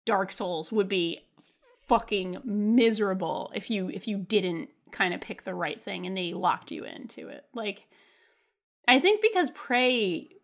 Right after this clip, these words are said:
really allows you to experiment with different things and really, really does sort of respect your choices in that, like, uh, yeah, there's going to be a viable way of, of solving this problem however you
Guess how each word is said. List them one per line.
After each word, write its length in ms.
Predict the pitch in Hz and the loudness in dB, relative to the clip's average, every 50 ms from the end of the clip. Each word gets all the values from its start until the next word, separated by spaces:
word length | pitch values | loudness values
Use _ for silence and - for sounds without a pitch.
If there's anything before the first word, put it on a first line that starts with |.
| _ - | _ -8
really 560 | 208 208 233 302 330 320 302 302 277 247 208 - | -2 2 4 6 6 6 6 6 4 4 4 2
allows 560 | 180 208 196 185 170 165 180 196 208 240 226 | 0 0 0 0 2 2 4 4 4 2 2
you 80 | 240 226 | 0 0
to 80 | 226 196 | 0 0
experiment 800 | 180 - - - - - - - - 220 247 285 320 339 320 320 - | -2 -2 -6 -8 -6 -4 -2 0 2 4 4 4 4 4 0 0 0
with 180 | 311 302 - | 0 0 0
different 380 | - 330 302 - 381 349 - - | 0 -4 -2 0 -2 -2 0 2
things 300 | 370 359 359 349 320 - | 4 6 6 6 4 4
and 200 | - 226 226 214 | 4 2 2 2
really, 480 | 240 285 370 - 330 254 214 - - - | 4 4 4 4 4 2 2 0 -2 -6
really 320 | 214 226 302 381 415 339 254 | -4 -2 2 2 4 4 4
does 260 | 240 233 226 220 226 | 4 4 2 0 0
sort 160 | 240 226 220 | 0 0 0
of 100 | 208 190 | 0 -2
respect 540 | 190 180 - - - - 202 190 190 - - | -2 -4 -4 -6 -4 0 0 0 0 -2 -8
your 100 | 196 190 | -8 -8
choices 640 | 185 - - 165 175 - - 220 220 226 226 226 233 | -8 -6 -4 -4 -4 -2 -2 -4 -4 -4 -4 -4 -4
in 280 | - - 196 190 190 | -4 -4 -4 -2 0
that, 280 | 190 180 175 170 - - | 0 0 0 0 -2 -4
like, 360 | 190 185 175 170 165 - _ _ _ - _ _ _ _ _ _ _ _ _ _ _ _ _ _ _ - - | -2 -2 -2 -2 -6 -10 _ _ _ -20 _ _ _ _ _ _ _ _ _ _ _ _ _ _ _ 0 2
uh, 280 | 240 233 226 214 208 - - | 4 4 4 4 2 0 -2
yeah, 360 | - 240 262 277 247 202 185 185 | 0 4 6 8 8 8 6 6
there's 220 | 208 269 277 254 | 4 4 4 4
going 360 | 202 - 240 247 247 262 277 | 2 2 4 4 6 8 8
to 60 | 262 233 | 8 8
be 120 | 247 254 | 6 4
a 60 | 233 | 4
viable 480 | 220 208 202 202 202 202 202 214 196 180 | 6 6 6 8 8 6 6 4 2 2
way 360 | 180 180 180 180 175 175 160 - - | 2 0 0 0 0 -2 -2 -2 -2
of, 180 | 185 180 180 - | -2 -2 -2 -4
of 140 | - 180 180 | -6 -6 -6
solving 400 | - - 196 180 180 185 180 180 | -4 -2 0 0 0 0 -2 -2
this 140 | 180 180 180 | -2 -4 -4
problem 580 | - - 202 180 175 170 175 170 170 165 151 - _ | 0 2 2 2 2 2 -2 -4 -4 -4 -6 -8 _
however 800 | - - 202 196 196 196 151 160 160 185 214 226 240 254 269 269 - _ _ | -12 -4 -2 2 2 4 4 2 2 2 2 2 2 2 0 -4 -10 _ _
you 340 | - 254 277 285 294 294 285 | 4 6 6 8 6 6 4